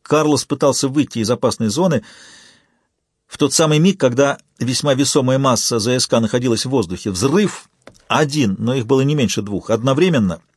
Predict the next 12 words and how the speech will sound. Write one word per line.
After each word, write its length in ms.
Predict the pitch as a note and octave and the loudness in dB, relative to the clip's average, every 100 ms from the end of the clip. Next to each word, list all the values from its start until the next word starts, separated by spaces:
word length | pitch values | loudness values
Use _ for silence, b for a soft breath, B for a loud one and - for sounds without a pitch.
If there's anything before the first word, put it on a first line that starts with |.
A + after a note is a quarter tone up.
| _ _ _ | _ _ _
и 80 | A#2 | 0
ударная 520 | D3 D3+ C#3 A#2 A#2 | 0 2 2 4 2
волна 340 | A#2+ D3 F3 D3 | 2 2 2 2
легко, 580 | E3 - - - F3+ | 2 0 -6 -2 0
как 200 | C3 A#2+ | 2 -2
теннисный 460 | - C#3+ B2 B2+ B2 | 0 0 0 -2 0
мячик, 360 | F3 E3 B2+ B B B B B B | 0 0 -2 B B B B B B
забрасывает 840 | F#2+ A2 D#3 E3+ E3 C3 A#2 G#2 F2+ | -4 0 2 4 2 2 0 -2 0
тяжеленного 560 | A#2+ B2+ C#3+ A#2 A2+ A#2 | -2 2 2 2 2 0
апостола 420 | C#3 - B2 G#2+ | 0 -2 0 0
в 60 | |
расселину. 540 | B2 - A#2+ F2 D#2 | 0 0 -2 -4 -6